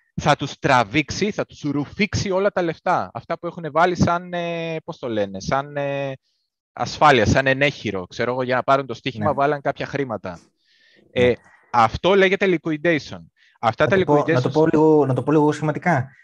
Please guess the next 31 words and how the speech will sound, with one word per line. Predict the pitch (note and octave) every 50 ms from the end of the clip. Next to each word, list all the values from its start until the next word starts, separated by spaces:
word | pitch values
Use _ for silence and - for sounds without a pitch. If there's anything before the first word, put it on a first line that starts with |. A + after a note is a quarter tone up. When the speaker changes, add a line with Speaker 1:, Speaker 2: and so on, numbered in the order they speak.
| _ _
Speaker 1:
Ναι. | _ C#3 B2+ A2+ A#2+
Speaker 2:
Ότι | A#2 - C3
αν | C3 D3+
έχεις, | D#3+ C#3 - -
αν | - C#3+
έχεις | D3+ D3 - -
παίξει, | - C#3+ - - - D3+ D3 C#3+ C3+ C3+ C3 C3 B2 A#2+ A#2+ A#2 A2+ A2+ G#2
αν | A#2+ C#3
έχεις | C#3 C3 C3+
ανοίξει | C#3 D3 C#3 - - C3
θέση | D3 C#3+ C3+ - B2+ B2 C3
long, | C#3 C#3 B2 - - -
δηλαδή | G2 G#2 A2 A#2
ότι | B2 A#2+
θα | - -
πάει | - B2 B2+
πάνω, | C3 - C#3 C3+ C3 A2+ G#2 F#2+ F#2+ G2+ F#2+
ε, | - G2 G2+ G2 G2 F#2+
το | - G2+ F#2+
bitcoin, | G#2 - - A2 G#2 G2+ G2+ G2 E2+ F2
ε, | F#2 F#2+ G2 G2 G2
ή | - D3 C3 - D#2+
οποιοδήποτε | F#2+ G#2 - B2 B2 - - A#2
κρυπτονόμισμα, | - - - - G2+ G2+ G2+ F#2+ G2+ G2 F2+ E2 - _ _ -
ε, | A2+ A#2 A#2 A2 G#2+ G2+ G2+ - - _ _ _ - -
με | A#2 A#2 A#2 A#2
ένα | B2 C3+ B2+ A#2+
leverage | C3 B2+ C#3 C3 B2 A#2+ - _
πέντε, | - A#2 A2+ A#2+ A2 C3+ D#3 D#3+ - _ _ _
αυτό | - - - - D3+
σημαίνει | C#3+ - - C3 C3 C#3+ D3+ D3 D3 D3 C3+ C3+ -